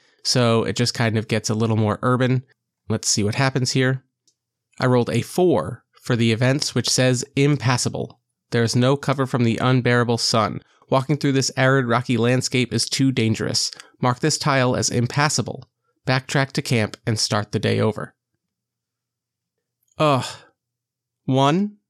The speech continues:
this is the first time we've come across impassable terrain. And two, that is so brutal because it's right on the way to this radio tower.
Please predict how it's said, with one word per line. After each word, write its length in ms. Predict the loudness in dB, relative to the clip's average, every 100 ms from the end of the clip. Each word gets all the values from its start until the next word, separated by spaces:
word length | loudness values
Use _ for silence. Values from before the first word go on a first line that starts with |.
| _ -4
this 180 | -2
is 60 | -2
the 100 | -2
first 260 | -2 -2 0
time 180 | 0
we've 160 | 0 -2
come 140 | -2
across 380 | -2 0 0 0
impassable 680 | -2 -2 0 0 0 -2 -2
terrain. 540 | -2 0 2 0 -2 -8 _ _ _ -4
And 280 | -2 -2
two, 340 | -2 0 2 2
that 160 | 2
is 160 | 0 0
so 400 | 0 0 0 0
brutal 520 | 0 0 2 2 0
because 320 | -2 0 0
it's 200 | 0 -2
right 480 | -2 2 2 2 0
on 220 | 0 2
the 100 | 2
way 280 | 2 2 0
to 120 | -2
this 240 | -4 -4 0
radio 320 | 0 0 -2
tower. 460 | -2 -4 -6 -8